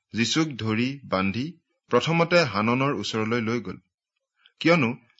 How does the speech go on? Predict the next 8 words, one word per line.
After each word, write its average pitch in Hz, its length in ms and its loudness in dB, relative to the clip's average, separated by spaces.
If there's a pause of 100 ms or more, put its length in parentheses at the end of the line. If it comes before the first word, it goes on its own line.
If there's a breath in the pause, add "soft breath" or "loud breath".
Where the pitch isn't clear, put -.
(140)
তেওঁ 156 360 4
সেই 135 160 2
বছৰত 156 540 2
মহাপুৰোহিত 123 600 -2 (100)
হোৱা 107 200 0 (300 soft breath)
কায়াফাৰ 117 500 4
শহুৰেক 120 480 -6
আছিল। 87 260 -14